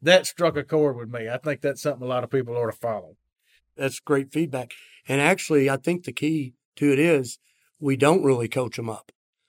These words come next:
Speaker 2: One of our team members signed to get one from the companies. We decide who we want to make a call. And we just tell 'em, you know, we are trying to impress these people,
Speaker 1: Mm-hmm.
Speaker 2: but we wanna give 'em an honest view.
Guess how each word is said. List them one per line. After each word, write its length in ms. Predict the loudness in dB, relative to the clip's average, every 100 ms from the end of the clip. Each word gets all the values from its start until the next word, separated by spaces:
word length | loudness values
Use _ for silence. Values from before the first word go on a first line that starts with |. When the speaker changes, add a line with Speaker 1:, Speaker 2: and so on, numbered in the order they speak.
| _ _ _ _ -12
Speaker 2:
One 220 | 2 6
of 60 | 6
our 80 | 4
team 260 | 4 4
members 380 | 4 2 -2 -4
signed 280 | -2 -2 -2
to 120 | -6 -10 -20 _ _
get 280 | 2 4 4 _ _
one 340 | 0 2 2
from 300 | 0 -2 -2
the 100 | -6
companies. 480 | 0 0 2 0 0
We 140 | -2
decide 380 | -2 -6 -6 -6 _ _
who 120 | 2 4
we 100 | 6
want 320 | 4 4 0
to 80 | -2
make 200 | -4 -4
a 40 |
call. 400 | 0 0 0 -4 _ _ _ _ -4
And 140 | 2
we 80 | 2
just 200 | 2 0
tell 220 | 4 4
'em, 200 | 2 0 _ _ _ _ 2
you 60 |
know, 60 | 4
we 140 | 6
are 140 | 4 4
trying 220 | 4 2
to 40 |
impress 280 | 2 0 -2
these 220 | -4 -10
people, 400 | -10 -12 -10 -12 _ _
Speaker 1:
Mm-hmm. 160 | -20 -20 -2
Speaker 2:
but 160 | 2 4
we 100 | 4
wanna 240 | 4 4
give 220 | 4 4
'em 260 | 4 2 -2 _ _ _ -8
an 200 | -6 -2
honest 560 | 2 4 4 2 -14 _ _ _
view. 540 | -10 -2 0 0 -4